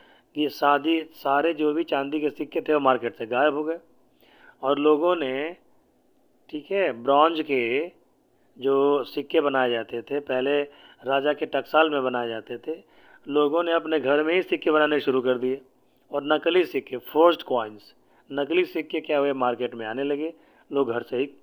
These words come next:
सिक्के बनाने लगे क्योंकि वो चीज़ सबके पास थी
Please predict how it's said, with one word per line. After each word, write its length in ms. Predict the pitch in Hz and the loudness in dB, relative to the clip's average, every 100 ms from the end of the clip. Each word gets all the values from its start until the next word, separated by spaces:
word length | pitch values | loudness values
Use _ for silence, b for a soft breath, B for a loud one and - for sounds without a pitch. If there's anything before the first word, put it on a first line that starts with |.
| - | -20
सिक्के 340 | - 156 - 160 | -12 -10 -2 0
बनाने 280 | 151 151 | 2 0
लगे 320 | 151 147 156 160 b b b b | -2 -2 -4 -10 b b b b
क्योंकि 240 | 139 127 135 | -6 -4 -2
वो 100 | 127 | -2
चीज़ 200 | 120 110 | -4 -10
सबके 260 | 117 - | -12 -10
पास 260 | 151 160 156 | 0 2 0
थी 260 | - 165 | -6 -14